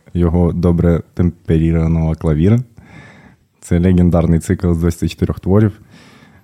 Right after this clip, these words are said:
е, в-, написаний, типу, в усіх тональностях музичних. І, е, є така теорія, що, типу, цей твір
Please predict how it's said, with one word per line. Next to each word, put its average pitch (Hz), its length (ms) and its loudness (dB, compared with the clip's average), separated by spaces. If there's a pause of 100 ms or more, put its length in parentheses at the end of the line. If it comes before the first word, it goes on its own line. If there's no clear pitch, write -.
е, - 80 -6 (300)
в-, 76 220 -8
написаний, 82 500 -6
типу, - 200 -10
в 78 60 -4
усіх 80 260 -6
тональностях 98 600 0
музичних. 98 540 -2 (120)
І, 85 340 -4 (340)
е, 80 280 -4 (400)
є 80 180 -8
така - 240 -10
теорія, 92 640 -2
що, - 180 -12
типу, 78 400 -8 (420)
цей 85 200 -6
твір 92 420 -4